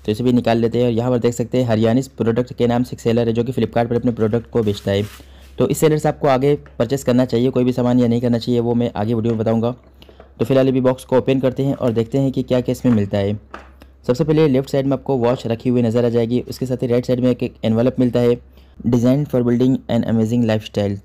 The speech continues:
तो इसमें आपको strap मिल जाता है जो कि black color का है। और strap की quality की बात करें तो काफ़ी अच्छी quality का है, मतलब cheap नहीं लगता है, थोड़ी अच्छी quality का दिया गया है। तो इसे भी side में रख लेते हैं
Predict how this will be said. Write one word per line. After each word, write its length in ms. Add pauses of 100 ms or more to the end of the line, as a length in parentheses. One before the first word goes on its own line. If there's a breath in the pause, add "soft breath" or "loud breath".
तो 360
इसमें 180
आपको 260
strap 320
मिल 100
जाता 180
है 60
जो 100
कि 100
black 240
color 200
का 100
है। 200 (480 soft breath)
और 240
strap 280
की 80
quality 320
की 80
बात 180
करें 220
तो 240 (180)
काफ़ी 220
अच्छी 180
quality 360
का 80
है, 200 (680 soft breath)
मतलब 160
cheap 200
नहीं 100
लगता 200
है, 180
थोड़ी 200
अच्छी 160
quality 280
का 100
दिया 200
गया 180
है। 100 (220)
तो 60
इसे 180
भी 80
side 200
में 80
रख 120
लेते 180
हैं 140